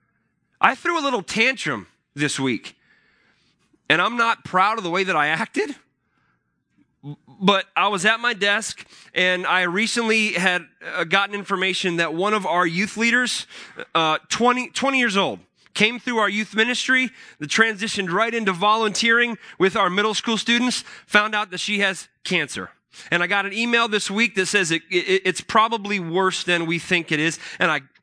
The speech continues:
got up out of my desk and I walked into the hallway, and Lau-, Lauren was in her desk just, you know, working. And I go, "This is so stupid."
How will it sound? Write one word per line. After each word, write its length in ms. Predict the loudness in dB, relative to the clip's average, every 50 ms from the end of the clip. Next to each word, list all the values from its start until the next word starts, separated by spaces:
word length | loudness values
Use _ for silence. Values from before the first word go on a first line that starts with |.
| -16 -2
got 280 | 2 2 2 2 0
up 120 | -2 -2 -2
out 160 | -2 -2 -2
of 60 | 0
my 160 | 0 -2 -2
desk 480 | -2 -2 -2 0 0 0 0 -2 -8 -12 -16 -8 -2
and 100 | 0 0
I 80 | 0 0
walked 420 | 0 -2 0 2 2 0 0 -2 -2
into 180 | 0 0 2
the 120 | 2 0 0
hallway, 440 | 0 0 0 2 2 2 2 2
and 160 | 0 0 -2 -2
Lau-, 140 | -2 -4 -4 -10 -18 -20 -8 0
Lauren 300 | 2 2 4 4 2 0
was 120 | 0 0
in 100 | 2 2
her 80 | 2 2
desk 280 | 4 2 2 2 0
just, 200 | -4 -4 -4 -4 -6 -10 -10
you 200 | -6 0 0 2
know, 180 | 2 2 -2 -4 _
working. 500 | 0 4 4 4 4 2 -2 -2 -2 -2 -6 -10 -6 0
And 120 | 2 2 4
I 140 | 2 2
go, 220 | 0 -2 -4 -4 -6 _ _ -20 -20 _
"This 280 | 0 2 2 2 4 0
is 120 | -6 -6
so 480 | -6 -2 2 2 4 4 2 0 -4 -6 -12 _
stupid." 760 | -12 -10 -8 -6 -6 -8 0 2 2 2 2 0 -8 -14 -16